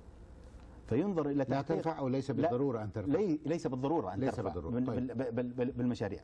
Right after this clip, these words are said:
Speaker 1: طبعا ما في شك أنه هناك تكاليف لعملية،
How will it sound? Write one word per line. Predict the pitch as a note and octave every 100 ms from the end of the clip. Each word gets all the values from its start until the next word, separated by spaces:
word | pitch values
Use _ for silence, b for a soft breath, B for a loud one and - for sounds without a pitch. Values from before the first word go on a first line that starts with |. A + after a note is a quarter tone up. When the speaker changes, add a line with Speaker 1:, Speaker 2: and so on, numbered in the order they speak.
| - B B B
Speaker 1:
طبعا | E3+ F3
ما | F#3
في | G#3
شك | D3 D3 C3
أنه | B2+ B2+
هناك | A2+ B2+ E3 D#3
تكاليف | A#2+ A#2 G#2 A#2 D3+ D3
لعملية، | G#2+ C3+ C#3+ G#2+ A2 A#2+